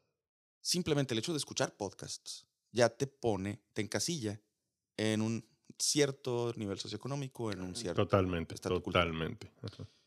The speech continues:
Speaker 1: Más si estás buscando podcasts de ayuda, que la intención no era que este podcast se volviera un podcast de ayuda y, sin embargo,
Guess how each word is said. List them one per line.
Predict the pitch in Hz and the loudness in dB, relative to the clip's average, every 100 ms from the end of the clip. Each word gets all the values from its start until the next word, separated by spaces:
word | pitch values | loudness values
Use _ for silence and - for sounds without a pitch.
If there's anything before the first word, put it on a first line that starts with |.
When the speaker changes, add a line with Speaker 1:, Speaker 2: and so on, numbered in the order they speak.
| _ _ | _ _
Speaker 1:
Más | 117 135 156 190 | 0 4 4 4
si | 143 | 0
estás | 127 131 | -2 -4
buscando | 135 139 139 139 135 143 - _ _ _ _ _ | -6 -4 -2 2 4 2 0 _ _ _ _ _
podcasts | - 117 - 123 127 - - | 0 0 2 -2 -2 -4 -4
de | - 107 | 2 2
ayuda, | 110 135 107 | 4 2 2
que | - 110 | 0 0
la | 107 | 0
intención | 104 110 104 135 139 | 0 -4 -2 -2 0
no | 131 135 | 0 0
era | 139 | 0
que | - 113 | 0 0
este | 107 - | 0 -2
podcast | - - 104 - 104 | -4 -4 -4 -4 -4
se | 104 | -2
volviera | 95 98 101 | 0 2 2
un | |
podcast | 98 104 110 98 | 0 0 0 0
de | |
ayuda | 92 101 | 2 0
y, | |
sin | 98 95 | 0 -2
embargo, | 87 92 95 107 | 0 0 0 -2